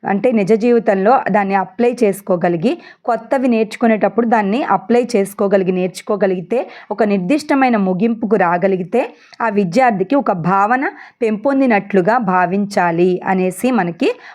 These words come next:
బ్రోనర్ తెలియజేశారు. ఓకే, ఇది, ఇది, ఇదే మనకి ఆవిష్కరణ అభ్యసనానికి మూలం. అంటే ఒక భావన, కాన్సెప్ట్ ఏర్పడాలి, దాని ద్వారా మిగతా విషయాలకి అది అప్లై చేయగలగాలి. అదే మనకి ఆవిష్కరణ అభ్యసనం.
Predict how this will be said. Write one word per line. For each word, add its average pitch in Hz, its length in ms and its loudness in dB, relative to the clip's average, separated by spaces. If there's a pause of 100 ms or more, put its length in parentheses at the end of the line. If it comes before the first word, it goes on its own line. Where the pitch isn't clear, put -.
బ్రోనర్ 208 420 4
తెలియజేశారు. 165 760 -2 (480)
ఓకే, 277 260 0 (1500)
ఇది, 226 180 2
ఇది, 202 260 -2 (440)
ఇదే 269 200 4
మనకి 220 320 2
ఆవిష్కరణ 226 720 2
అభ్యసనానికి 185 800 0
మూలం. 170 360 2
అంటే - 460 -6
ఒక 214 160 0
భావన, 185 420 2
కాన్సెప్ట్ 196 600 -2
ఏర్పడాలి, 208 580 2 (280)
దాని 233 340 2
ద్వారా 226 380 2 (320)
మిగతా 240 340 0
విషయాలకి 214 520 -2
అది 202 120 2
అప్లై 226 400 2
చేయగలగాలి. 175 640 2
అదే 170 180 4
మనకి 208 360 2
ఆవిష్కరణ 190 600 0
అభ్యసనం. 165 580 0